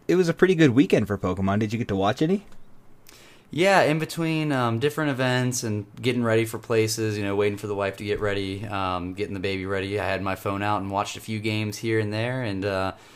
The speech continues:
Speaker 2: yeah, it was, it was a great weekend for Pokemon, um, especially at Arlington, which ended up being the largest Pokemon, uh, regional to date. So it was,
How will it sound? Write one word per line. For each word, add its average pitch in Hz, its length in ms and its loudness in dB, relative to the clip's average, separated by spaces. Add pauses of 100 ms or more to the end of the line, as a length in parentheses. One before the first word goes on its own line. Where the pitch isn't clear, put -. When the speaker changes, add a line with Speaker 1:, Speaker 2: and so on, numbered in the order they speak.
(440)
Speaker 2:
yeah, 135 240 2
it 110 160 2
was, 127 380 0
it 117 80 0
was 143 180 -2
a 98 140 -4
great 110 600 -4
weekend 120 440 -6
for 113 80 -8
Pokemon, 101 720 -4
um, 95 260 -4
especially 107 640 -4
at 95 260 -6
Arlington, 104 480 -2
which 87 160 -8
ended 110 280 -4
up 110 100 -4
being 113 320 0
the 98 160 -4
largest 98 560 -4
Pokemon, 101 500 -6
uh, 101 200 -4
regional 110 380 -4
to 110 120 -10
date. 101 320 -4
So 98 160 -4
it 110 60 0
was, 101 240 -4